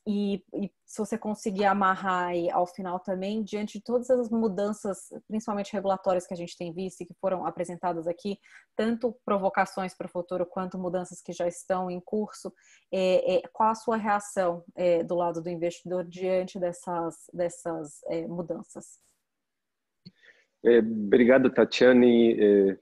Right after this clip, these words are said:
Speaker 2: bom dia a todos. Obrigado pelo convite. Ahm, primeiro, uma pequena apresentação. Ahm, é, eu tô vendo aqui que sou o único gringo na plateia.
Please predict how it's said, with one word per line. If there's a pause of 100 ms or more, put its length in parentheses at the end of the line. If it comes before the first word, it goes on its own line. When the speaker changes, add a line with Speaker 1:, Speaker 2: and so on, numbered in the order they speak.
Speaker 2:
bom
dia
a
todos.
Obrigado
pelo
convite. (680)
Ahm, (100)
primeiro, (360)
uma (120)
pequena
apresentação. (100)
Ahm, (140)
é,
eu
tô
vendo
aqui
que
sou
o
único
gringo (120)
na
plateia.